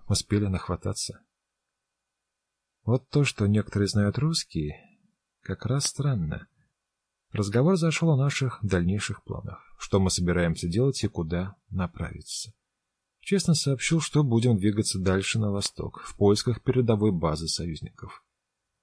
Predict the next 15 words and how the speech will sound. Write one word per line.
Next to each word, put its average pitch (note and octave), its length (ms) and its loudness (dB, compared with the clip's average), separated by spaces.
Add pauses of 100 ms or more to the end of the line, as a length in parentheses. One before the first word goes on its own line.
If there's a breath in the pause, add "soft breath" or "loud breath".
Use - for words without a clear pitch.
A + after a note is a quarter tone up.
(180)
Предложил D#3 460 4
варварам A#2+ 540 4
идти A2+ 220 0
с - 120 -6
нами. F2 500 0 (220)
Вместе F#2+ 440 2
веселее, C3+ 540 4
а E2+ 60 4
других F2 400 -2
вариантов D#2+ 480 -2
особо F2 380 -2
и B2+ 40 0
нет. C#3 200 -4 (1500)
Западный F#2 520 0
континент, D#3+ 720 2